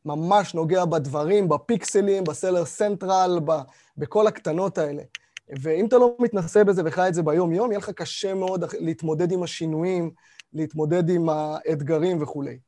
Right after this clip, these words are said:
אז, אה, אחת הסיבות שאני,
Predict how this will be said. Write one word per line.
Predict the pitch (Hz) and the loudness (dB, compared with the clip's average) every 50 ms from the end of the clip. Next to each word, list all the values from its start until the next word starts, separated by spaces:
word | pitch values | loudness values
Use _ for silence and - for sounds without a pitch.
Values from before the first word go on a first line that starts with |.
| _ _ _ _ _ _ _ _ | _ _ _ _ _ _ _ _
אז, | - - 147 143 127 123 - - _ - | -6 -4 -4 -4 -4 -8 -12 -16 _ -6
אה, | 151 156 - 170 - _ _ _ - | -6 -6 -6 -8 -16 _ _ _ -12
אחת | - 151 - 240 233 | -8 -2 -2 -2 -2
הסיבות | 240 - - 214 175 202 208 202 | -2 -2 0 2 4 4 2 2
שאני, | - - 202 190 180 175 175 170 165 160 156 165 165 156 160 160 | 2 2 2 4 4 2 2 2 2 2 2 0 0 -2 -2 -4